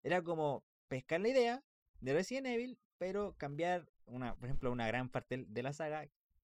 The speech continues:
de los enemigos por dinosaurios, ¿ya? Y obviamente también cambian como ya la estética, dónde pasan las cosas y todo eso, pero al final, tú jugáis Re-, Dino, Dino Crisis uno es muy parecido a Resident Evil dos. Sí, así en gameplay y todo eso.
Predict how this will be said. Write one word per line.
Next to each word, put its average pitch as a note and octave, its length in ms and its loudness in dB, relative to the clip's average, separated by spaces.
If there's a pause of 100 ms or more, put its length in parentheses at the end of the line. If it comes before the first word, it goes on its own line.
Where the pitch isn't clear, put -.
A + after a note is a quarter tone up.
de G#2+ 240 -2
los A2 140 -6
enemigos A3 580 -2
por F#3 300 0
dinosaurios, C3+ 580 -4 (540)
¿ya? C3+ 200 -6 (560)
Y C#3 80 0
obviamente D#3+ 300 0
también D3 220 -2
cambian D3 300 -2
como B2 180 -8
ya B2+ 100 -2
la C3+ 80 -2
estética, A#2 720 -4
dónde A2 280 -6
pasan G#2+ 260 -8
las G#2+ 80 -8
cosas A2 260 -6
y A2 40 -10
todo B2+ 100 -2
eso, B2+ 180 -4
pero B2+ 160 -4
al B2+ 60 -8
final, D#3 380 -2 (580)
tú C3+ 100 -18
jugáis F3+ 380 4
Re-, F3+ 160 -4
Dino, E3+ 320 -2
Dino F3 240 0
Crisis G3 300 0
uno B3 240 0
es D#3+ 100 2
muy D#3 240 0
parecido D3+ 580 0
a B2 400 -2
Resident C#3+ 300 -4
Evil C3 180 -4
dos. - 300 -12 (320)
Sí, G2 260 -12 (340)
así G2+ 200 -10
en G#2 120 -6
gameplay C3 320 -4
y - 20 -6
todo G#2 100 -6
eso. - 140 -20